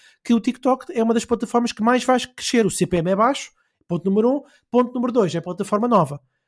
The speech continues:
Bom, mas o que é que nós podemos fazer? Ponto número um, transparência e controle. As plataformas de anúncios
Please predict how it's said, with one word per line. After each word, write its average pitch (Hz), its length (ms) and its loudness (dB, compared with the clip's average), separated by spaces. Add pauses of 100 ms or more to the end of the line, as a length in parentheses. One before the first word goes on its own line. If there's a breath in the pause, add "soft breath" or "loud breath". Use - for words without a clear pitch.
(120)
Bom, 220 120 2
mas 208 80 -2
o - 20 -6
que - 80 -4
é 311 40 2
que 311 60 -10
nós 277 140 -2
podemos 247 220 -6
fazer? 160 240 0
Ponto 233 240 -4
número 202 140 0
um, 156 40 -2
transparência 240 640 0
e - 20 -2
controle. 147 400 -4 (400)
As 214 100 4
plataformas 220 540 4
de 208 60 6
anúncios 196 480 0